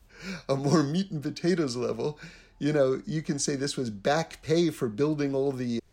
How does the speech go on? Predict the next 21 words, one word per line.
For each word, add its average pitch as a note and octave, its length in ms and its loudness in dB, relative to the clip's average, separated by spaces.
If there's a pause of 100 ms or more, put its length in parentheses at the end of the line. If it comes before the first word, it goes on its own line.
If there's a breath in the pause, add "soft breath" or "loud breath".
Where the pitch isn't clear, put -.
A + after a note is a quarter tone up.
(240)
pyramids D#3+ 600 4
and B2 140 0
treasure E3+ 440 2
houses D3 500 2
in, A#2 140 0
in C#3 240 -4
Egypt, G3+ 600 2
you C#3 100 -2
know, C3+ 160 4
which D3+ 280 -4
we B2+ 180 -6
weren't C3 320 -2
compensated B2+ 800 -2 (160)
as, A#2+ 260 -2
as B2+ 220 -2
slaves D#3 480 2
for. A#2 300 -6
You C#3 100 -4
know, C3+ 100 -4
this C3 220 -6
was, A#2 220 -6